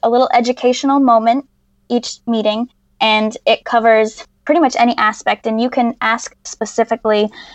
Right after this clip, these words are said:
about, say it's just networking in general at an event. They'll go over how to do that, or social media. And it's a quick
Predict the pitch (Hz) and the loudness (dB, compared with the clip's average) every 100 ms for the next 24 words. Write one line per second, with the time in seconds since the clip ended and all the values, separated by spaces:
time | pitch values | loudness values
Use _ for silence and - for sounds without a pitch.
0 | - - 214 214 214 - _ _ - 240 | -6 -4 0 2 2 0 _ _ -4 0
1 | 226 214 - - - _ _ _ - 262 | 2 0 -6 -20 -20 _ _ _ -4 -4
2 | 254 240 240 233 233 220 214 214 208 208 | -2 0 2 0 -2 -4 0 0 2 2
3 | 214 214 220 196 208 262 - - - 233 | 2 0 -2 0 0 0 -8 -20 -2 0
4 | 220 214 214 214 208 208 202 190 - - | 2 2 2 0 -4 -2 -4 -2 -2 0
5 | 226 220 214 220 _ _ - 233 220 226 | 2 4 4 2 _ _ -6 -4 -2 -4
6 | 214 202 220 240 - _ - 214 233 - | -4 -4 -2 -2 -4 _ -4 -2 -4 -2
7 | 254 254 | -2 -4